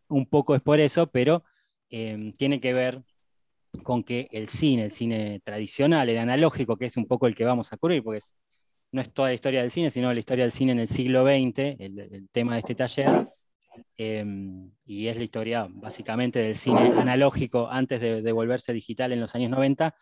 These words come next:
que ese, eh, eh, ese es un gran tema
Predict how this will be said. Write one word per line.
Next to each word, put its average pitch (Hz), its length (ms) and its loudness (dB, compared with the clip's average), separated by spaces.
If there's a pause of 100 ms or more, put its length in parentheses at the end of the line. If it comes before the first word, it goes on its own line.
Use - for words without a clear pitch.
(260)
que 135 100 0
ese, 135 340 -2
eh, 107 380 -10
eh, 98 340 -12
ese 101 200 -20
es - 100 -16
un 113 80 -2
gran 135 240 2
tema 147 400 2